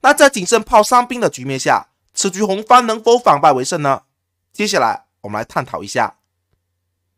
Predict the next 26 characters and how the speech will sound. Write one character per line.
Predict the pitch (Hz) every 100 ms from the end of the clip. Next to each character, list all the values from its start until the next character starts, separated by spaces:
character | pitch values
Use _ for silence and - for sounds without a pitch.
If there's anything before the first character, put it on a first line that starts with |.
| _ _ _ _ _ -
首 | - 180
先 | 214
呢， | 202
一 | 190
上 | 214 180
手 | 147
第 | 147 185
一 |
步 | 165
棋 | 143 117 104 - _ _ _ _ _ _
非 | 135
常 | 131
关 | 131 131
键， | 139 120 - _ _ _ _ _ _ _ _ _
红 | - 214
方 | 247 285
线 | 285 254
呢 | 220 208 _ -
又 | 254
来 | 220
不 | 220
及 | 214 208
退 | 247
炮 | 233 196
回 | 160
防， | 143 113 117